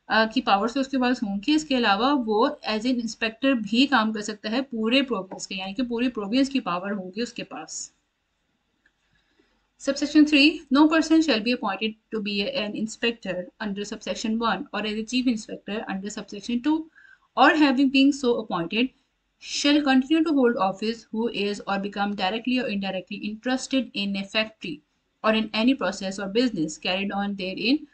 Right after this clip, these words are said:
or any patent or machinery connected therewith।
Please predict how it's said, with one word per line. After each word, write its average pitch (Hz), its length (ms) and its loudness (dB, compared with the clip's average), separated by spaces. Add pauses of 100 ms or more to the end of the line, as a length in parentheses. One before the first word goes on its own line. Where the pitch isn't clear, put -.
(180)
or 220 80 2 (200)
any 277 160 8 (120)
patent 202 360 -4 (160)
or 196 100 0
machinery 220 580 -2
connected 180 400 -4 (400)
therewith। - 460 -4